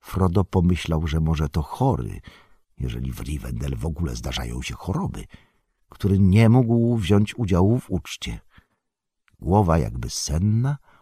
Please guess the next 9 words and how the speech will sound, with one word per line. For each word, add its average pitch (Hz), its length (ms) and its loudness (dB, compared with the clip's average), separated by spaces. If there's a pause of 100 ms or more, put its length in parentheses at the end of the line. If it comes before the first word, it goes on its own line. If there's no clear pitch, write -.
(280)
opadała 95 600 2
nieznajomemu 78 840 2
na 67 220 -2
piersi, - 580 -10 (360)
poła 90 320 4
ciemnego 73 480 -2
płaszcza 82 580 -2
zasłaniała 65 680 -4
twarz. - 600 -14